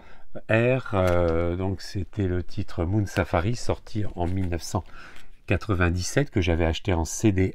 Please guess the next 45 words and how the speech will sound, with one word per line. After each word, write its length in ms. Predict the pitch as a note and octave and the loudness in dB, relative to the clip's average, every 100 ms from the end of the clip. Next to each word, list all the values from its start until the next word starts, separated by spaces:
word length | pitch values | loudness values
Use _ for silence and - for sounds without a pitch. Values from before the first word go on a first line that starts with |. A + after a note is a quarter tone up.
| - | 2
à 120 | G#2+ | 2
l'époque. 520 | F#2 - A#2 C3 - - - - - - | 2 0 -2 -2 -6 -8 -10 -8 -6 0
Et 80 | G2 | 4
là, 100 | A2 | 4
ils 140 | B2 | 4
ont 80 | G#2 | 2
fait 140 | - A2 | 4 4
une 100 | G2 | 6
réédition 760 | A2 G#2+ G#2+ - - A#2 A2 | 4 4 0 -2 2 2 2
à 40 | F2+ | 2
la 120 | F2 | 0
Fnac, 360 | - F#2+ G2+ | 0 0 0
vinyle 320 | F#2 G2+ G#2 G2+ | -2 -2 -2 -4
phosphorescent. 960 | - F#2+ - - F2 F2 - G2+ B2+ - - - - - - | -2 -4 -2 -6 -2 -2 0 -2 -2 -6 -8 -8 -10 -8 0
Et 140 | F#2 | 2
je 100 | G2+ | 4
le 60 | A2+ | 4
garde 200 | C3+ - | 4 2
scellé 320 | - G2 A#2 | 4 6 6
finalement 440 | - G2+ F2+ A2 | 4 0 2 2
parce 280 | B2+ F#2 - | 0 -2 0
que 120 | A2 | -2
c'est 140 | G#2 - | -2 -4
plutôt 280 | G2+ - | -4 0
à 60 | A#2 | 0
trois 180 | - G2 | 2 0
chiffres, 440 | - G2+ G2+ - | 0 -2 -4 -6
hein, 100 | D#2 | -6
il 120 | D#2+ | -6
cote 280 | - G2+ - | -4 -4 -2
assez, 380 | D#2+ - G#2+ C#3 - - - - - - | -6 -4 -4 -4 -10 -20 -18 -14 -8 -4
euh, 400 | G#2+ F#2+ F#2 F2+ | 0 0 0 -2
maintenant. 580 | F#2 F#2+ - E2+ F2 G#2 | 0 0 0 0 2 0
Donc 260 | F#2+ E2 - | 0 -4 -2
cette 220 | F2 - | -4 -2
édition 400 | E2 E2 - G#2 | -2 -4 -2 -2
cote, 320 | - F2+ - - | 0 -2 -2 -2
euh, 240 | E2+ D#2 D#2 - | -2 -2 -4 -4
assez 260 | F#2 F2 | -4 -4
cher, 300 | - G2 G#2 - - - - - | -2 0 0 0 -4 -4 -4 2
de 80 | G2 | 4
même 220 | A2 A#2 | 4 4
que 120 | G#2 | 0
celui-ci 640 | - G#2+ F#2 F#2 - G#2+ | 2 0 0 -6 -2 0
aussi, 400 | F2+ - - G#2 | 0 -2 -4 -6